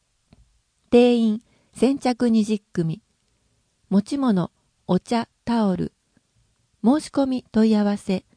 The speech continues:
九月一日土曜日午前九時から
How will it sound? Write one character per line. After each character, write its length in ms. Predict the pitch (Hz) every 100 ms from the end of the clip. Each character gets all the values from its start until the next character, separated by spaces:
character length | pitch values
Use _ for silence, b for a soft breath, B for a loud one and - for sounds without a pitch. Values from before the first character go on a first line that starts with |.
| _ _ _ _
九 140 | - 294
月 260 | 277 -
一 280 | 220 - 220 208
日 220 | 202 175
土 140 | 185
曜 240 | 220 220 196
日 200 | 165 - -
午 180 | 233 277
前 220 | 269 233
九 140 | 262
時 140 | 247 226
か 140 | 208
ら 180 | 190